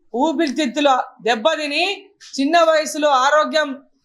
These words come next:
దెబ్బతిని అనారోగ్యానికి గురవుతుందనేటటువంటి దీంతోన దేశవ్యాప్తంగా ఉన్నటువంటి పేద మహిళలకు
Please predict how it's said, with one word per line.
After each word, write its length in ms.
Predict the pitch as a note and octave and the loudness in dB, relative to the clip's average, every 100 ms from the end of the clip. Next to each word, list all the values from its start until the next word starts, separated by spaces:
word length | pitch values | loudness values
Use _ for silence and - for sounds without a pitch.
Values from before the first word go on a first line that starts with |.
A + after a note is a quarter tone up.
| _ | _
దెబ్బతిని 520 | A3+ A#3 D#4 D#4+ D4+ | -2 0 0 0 0
అనారోగ్యానికి 800 | D4 B3+ C#4+ D4+ C#4+ C#4+ C#4 C4+ A3+ | 0 2 4 4 2 0 -2 -2 -2
గురవుతుందనేటటువంటి 1120 | B3 C4+ C4 C4+ C4 B3+ A#3+ A#3+ A3+ A#3+ A3 | 2 2 0 -2 0 0 0 -2 -2 -4 -4
దీంతోన 460 | A3 A#3 G#3 A#3 C4 F#4 F#4+ - _ _ _ | -4 -4 -2 2 4 2 0 -16 _ _ _
దేశవ్యాప్తంగా 1120 | A3 D4 E4+ E4+ E4 D#4 C4+ D4+ D#4 D#4 D4+ C#4+ | 4 6 6 4 2 2 2 2 0 -2 -2 -4
ఉన్నటువంటి 560 | C#4 C4 B3 B3+ B3 B3+ - | 0 -2 0 -2 -2 -4 -2
పేద 180 | A3+ C4 C4+ | 2 4 4
మహిళలకు 500 | A#3+ B3+ C4+ C4+ D4 | 2 2 2 2 4